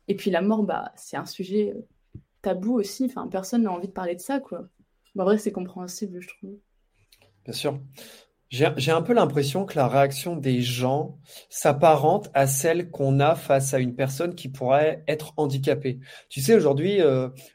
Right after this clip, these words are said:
Speaker 2: euh, les enfants, on leur dit, euh, euh, que, euh, il faut pas regarder la personne, tu sais, euh, qui est handicapée dans la rue, il faut faire comme si elle est, elle était pas là. Euh, je pense que, euh, il y a parfois, alors je,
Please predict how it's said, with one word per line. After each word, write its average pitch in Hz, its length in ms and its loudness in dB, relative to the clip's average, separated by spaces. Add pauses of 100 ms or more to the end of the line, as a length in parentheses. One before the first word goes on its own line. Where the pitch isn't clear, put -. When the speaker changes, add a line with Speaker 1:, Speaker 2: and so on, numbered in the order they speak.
(140)
Speaker 2:
euh, 135 160 2
les 135 220 2
enfants, 143 260 0
on 190 40 4
leur 135 220 2
dit, 160 280 0
euh, 123 240 2 (340)
euh, 123 640 -2
que, - 140 -8
euh, 143 440 2
il 135 80 -6
faut 156 140 -4
pas 170 120 6
regarder 151 540 2
la 143 120 0
personne, 143 440 0
tu 135 140 -8
sais, 131 260 -2
euh, 120 140 -2
qui 117 160 -6
est - 20 0
handicapée 131 680 0
dans 127 120 -2
la 123 140 0
rue, 143 300 -2
il 147 80 -10
faut 127 260 -4
faire 139 160 -4
comme 151 160 -2
si 156 220 -2
elle 135 160 4
est, 127 60 2
elle 127 180 0
était 135 160 -2
pas 139 120 2
là. 135 200 0 (640)
Euh, 123 460 0
je - 120 -10
pense 240 280 4
que, 123 800 0 (340)
euh, 123 240 -2
il 123 60 0
y 135 40 2
a 135 60 6
parfois, 170 520 4
alors 127 200 0
je, 120 160 -14